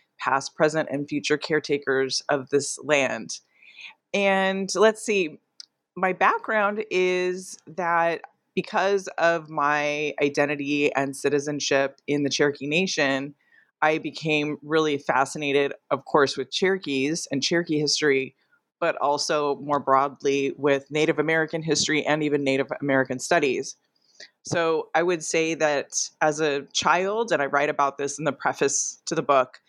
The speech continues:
I was tremendously impacted by living with my grandparents for a time and visiting with their extended family throughout Oklahoma. And I had one relative in particular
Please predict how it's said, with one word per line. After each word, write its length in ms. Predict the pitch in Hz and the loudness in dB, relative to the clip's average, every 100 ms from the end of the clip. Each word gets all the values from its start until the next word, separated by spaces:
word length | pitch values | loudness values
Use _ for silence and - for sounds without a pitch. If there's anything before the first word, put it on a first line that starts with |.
| _ _ _ _ _ 160 | _ _ _ _ _ -2
I 340 | 160 156 156 | 0 0 -2
was 500 | 147 165 160 143 - | -2 2 2 2 -4
tremendously 760 | - 190 180 208 196 190 175 135 | -4 0 2 2 0 0 0 0
impacted 840 | 156 - 139 143 151 143 139 131 | -2 -2 -2 -2 0 0 0 -4
by 260 | - 135 139 | 0 2 2
living 420 | 139 147 147 147 | -2 -4 -2 0
with 280 | 143 143 139 | 0 0 0
my 120 | 139 | -4
grandparents 640 | 127 185 202 196 190 175 - | 0 2 2 2 -2 -2 -2
for 180 | 170 | 0
a 60 | 156 | 0
time 580 | - 147 147 147 151 151 _ _ _ _ _ | 0 2 2 2 -4 -10 _ _ _ _ _
and 680 | 156 156 151 151 147 147 147 - - | -2 0 0 -2 -2 -4 -2 -2 -4
visiting 720 | 147 165 147 160 156 151 151 135 | -2 0 2 0 0 -2 -4 -8
with 560 | 147 151 143 139 - 147 | -2 0 2 0 -6 -2
their 260 | 151 151 | 0 0
extended 520 | 127 - 165 143 147 | -2 -2 0 0 0
family 400 | - 143 143 143 | 0 0 0 -2
throughout 640 | 135 151 135 123 139 135 - | -6 -6 0 2 2 0 -4
Oklahoma. 760 | 151 147 147 180 196 147 104 156 _ _ _ _ _ - - _ | -4 -4 -6 -2 0 0 -2 -8 _ _ _ _ _ -20 -20 _
And 500 | 165 165 160 160 160 - - _ _ - | -4 0 0 -2 -4 -6 -8 _ _ -2
I 60 | |
had 240 | 165 160 151 | 0 0 -2
one 200 | 160 160 | -4 0
relative 460 | 156 156 151 160 | 0 0 0 -4
in 120 | 151 143 | -4 -2
particular 840 | 156 - 165 156 147 139 139 139 | -2 0 -2 0 2 4 2 0